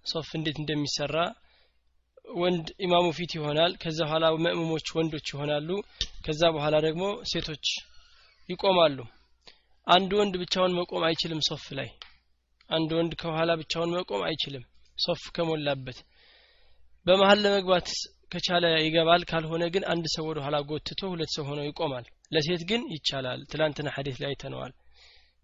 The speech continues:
ስለዚህ ሶፍ ማለት ኢማም አለ፣ ከኢማም ቀጥሎ ወንዶች፣ ከወንዶች ቀጥሎ ሴቶች፣ ብቻዋንም ብትሆን አንድ ሴት፣ አንድ ወንድ ግን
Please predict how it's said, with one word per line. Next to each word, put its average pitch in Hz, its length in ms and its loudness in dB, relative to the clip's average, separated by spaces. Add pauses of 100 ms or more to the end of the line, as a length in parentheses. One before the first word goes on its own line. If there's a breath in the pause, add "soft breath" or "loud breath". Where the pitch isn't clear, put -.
ስለዚህ 160 280 -2
ሶፍ 160 280 -2
ማለት 165 280 4
ኢማም 165 280 2
አለ፣ 160 260 4
ከኢማም 160 400 0
ቀጥሎ - 320 -8
ወንዶች፣ 160 400 0 (720 soft breath)
ከወንዶች 160 460 -2
ቀጥሎ 170 320 -8 (280)
ሴቶች፣ 151 500 -6
ብቻዋንም 165 520 2
ብትሆን 170 340 -6
አንድ 170 240 -2
ሴት፣ - 260 -10 (160)
አንድ 156 200 -4
ወንድ 165 220 -2
ግን 208 220 -4